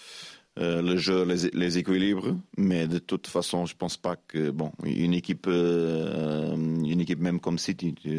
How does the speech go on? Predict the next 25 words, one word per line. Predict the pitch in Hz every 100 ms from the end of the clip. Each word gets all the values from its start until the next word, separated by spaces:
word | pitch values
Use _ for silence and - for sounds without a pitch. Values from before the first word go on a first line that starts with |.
| 78
euh, | 78 80 80
tu | 85
regardes, | 80 80 82 78
euh, | 80 85 82 82 80 76
que | 85
c'est | -
précisément | 80 85 80 80 82 82
quand | 85 80
il | 80
doit | 80
chercher | - 85 - 82
haut, | 82 95 87
quand | 80
il | 80
doit | 82 82
être | 78 78
bas. | 85 90 - - - - - - -
Et | 87
quand | - 82
ils | 80
sont | 78 82
bas, | 80 82 87 90
tu | 82 - 80
as, | 78 78 76 76
hum, | 78 78 78 78 76 78 76